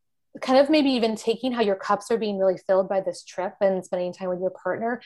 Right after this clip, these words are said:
and some of that energy you have, like, "Okay, maybe I have a little more energy to give, and I can reach out more to some of those friendships or some of that family." Um,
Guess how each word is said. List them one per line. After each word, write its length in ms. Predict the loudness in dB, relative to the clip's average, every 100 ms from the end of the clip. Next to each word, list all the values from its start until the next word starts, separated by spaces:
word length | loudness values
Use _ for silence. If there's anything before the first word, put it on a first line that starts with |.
| -20 _ 0
and 200 | 2 4
some 120 | 4
of 40 |
that 180 | 4 4 2
energy 300 | 2 4 2
you 120 | 0
have, 260 | 2 2 4
like, 260 | 2 2 _ _ _
"Okay, 400 | -8 0 -2 -2 _
maybe 200 | 0 2
I 40 | 2
have 160 | 0
a 40 | 0
little 140 | 0
more 180 | 0 -2
energy 320 | -4 -6 -6
to 100 | -8
give, 320 | 0 4 4
and 100 | 4
I 100 | 0
can 280 | 0 -2 -4 -4 0
reach 280 | 0 2
out 260 | 4 4 4
more 300 | 2 2 0
to 140 | -2
some 180 | -12 -6
of 60 | 0
those 160 | 0
friendships 640 | 0 -6 -6 -2 -2 -2 -8
or 60 | -14
some 180 | -6 -6
of 20 |
that 140 | -6 _
family." 520 | 0 2 0 0 -2 -10 -20 _ -4
Um, 440 | 0 2 0 -8